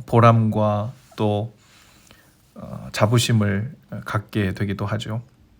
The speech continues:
거기에 더하여 비즈니스를 대를 이어 자녀들에게 물려주어 그 부와 자랑의 자리에서 떠나지 않고 살 수 있다면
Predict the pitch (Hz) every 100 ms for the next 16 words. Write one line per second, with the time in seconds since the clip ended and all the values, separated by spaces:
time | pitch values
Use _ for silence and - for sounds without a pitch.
0 | _ _ _ _ _ _ - _ - 113
1 | 139 143 131 135 131 131 127 127 135 151
2 | 147 - - 139 131 127 131 139 131 -
3 | 120 113 147 151 143 139 117 120 120 120
4 | 120 110 110 113 107 104 98 110 120 120
5 | 123 - 120 123 123 120 120 - 110 113
6 | 117 113 107 110 110 - 139 135 131 131
7 | 120 123 117 110 - 113 107 104 104 101
8 | 101 156 -